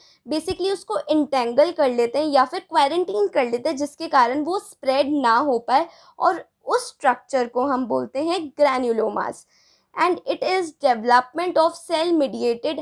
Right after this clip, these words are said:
hypersensitivity। ट्यूबरकुलोसिस में जो इन्फ्लेमेटरी रिएक्शन होता है वो सेल मेडिएटेड होता है, सेल मेडिएटेड रिस्पॉन्स हमें देखने को मिलता है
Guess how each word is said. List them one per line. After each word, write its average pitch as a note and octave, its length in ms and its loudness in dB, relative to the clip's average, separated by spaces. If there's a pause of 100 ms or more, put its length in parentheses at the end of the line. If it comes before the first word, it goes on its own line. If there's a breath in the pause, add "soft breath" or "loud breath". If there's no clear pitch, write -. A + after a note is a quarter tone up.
(120)
hypersensitivity। B3+ 1500 0 (800)
ट्यूबरकुलोसिस C4+ 920 2
में A#3+ 160 -4
जो D4+ 200 0 (380 loud breath)
इन्फ्लेमेटरी D#4 800 0
रिएक्शन C#4 680 -2
होता B3+ 280 2
है C4 100 4
वो E4 140 0
सेल F4 520 0
मेडिएटेड B3+ 720 2
होता G#3 240 -2
है, A#3+ 100 -2
सेल D#4 320 -4
मेडिएटेड B3+ 600 -2
रिस्पॉन्स B3+ 520 0
हमें B3+ 200 -2
देखने A#3 300 -2
को C4 120 -2
मिलता A#3+ 320 0
है E4 120 0